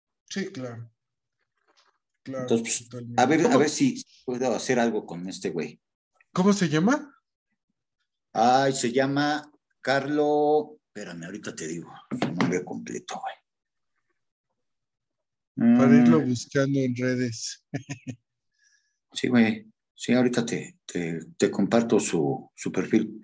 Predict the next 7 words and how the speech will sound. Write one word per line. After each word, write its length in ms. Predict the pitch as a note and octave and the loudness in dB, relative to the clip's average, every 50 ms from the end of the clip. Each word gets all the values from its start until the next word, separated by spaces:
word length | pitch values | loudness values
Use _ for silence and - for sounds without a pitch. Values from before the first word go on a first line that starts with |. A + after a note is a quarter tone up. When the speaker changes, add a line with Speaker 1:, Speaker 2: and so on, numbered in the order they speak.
| _ _ _ _ _ - _ | _ _ _ _ _ -20 _
Speaker 2:
Su 200 | - - - - | 0 2 2 4
perfil 380 | - C3 A3 A3+ A3+ F3 D#3+ E3+ | 4 4 2 2 2 4 4 4
es 340 | F3+ E3+ - - - _ _ _ _ _ _ _ _ _ | 4 2 0 -4 -6 _ _ _ _ _ _ _ _ _
Cas-, 420 | - D#3+ E3+ E3 - - - _ _ _ | -2 -2 -2 -2 -6 -12 -16 _ _ _
Carlo 500 | - F3 F3+ F#3 G3 F#3+ F#3 F#3 - - | -4 -2 -2 0 -2 -2 -2 -4 -8 -8
Castro 460 | - D#3+ D#3+ D#3 - - - F3 E3 | -6 -6 -6 -6 -6 -8 -6 -6 -8
Oficial. 880 | - - - A2 - - G#2 F#2+ - - B2 A#2+ A#2 A#2+ A2+ - - | -8 -8 -10 -12 -12 -12 -12 -10 -6 -2 0 0 0 -2 -4 -8 -12